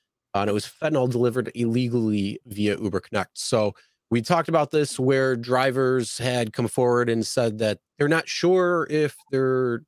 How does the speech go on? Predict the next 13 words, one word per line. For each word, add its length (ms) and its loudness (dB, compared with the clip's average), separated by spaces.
taking 220 -4
packages, 920 -2
what's 300 -6
inside 360 -4
them, 280 0
whether 240 0
it's 160 -6
illegal 400 -2
or 140 -4
not. 300 -2
Um, 580 0
and 680 0
yeah, 240 2